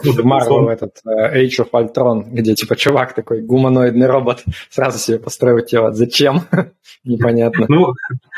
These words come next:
Speaker 1: вот, ну, условно, Терминаторы, да, которые вот ещё и будут нас уничтожать.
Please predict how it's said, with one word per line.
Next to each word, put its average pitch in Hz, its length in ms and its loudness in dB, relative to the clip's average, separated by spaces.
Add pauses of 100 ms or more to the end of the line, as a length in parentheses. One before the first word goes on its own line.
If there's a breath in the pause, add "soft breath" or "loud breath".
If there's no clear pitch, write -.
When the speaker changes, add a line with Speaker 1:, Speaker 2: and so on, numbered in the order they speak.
(140)
Speaker 1:
вот, 131 300 2 (160)
ну, 233 160 4
условно, 185 340 4
Терминаторы, 143 580 2
да, 135 140 2
которые 123 400 2
вот 110 160 0
ещё 123 180 2
и 117 100 2
будут 117 220 0
нас 110 200 -2
уничтожать. 110 560 -4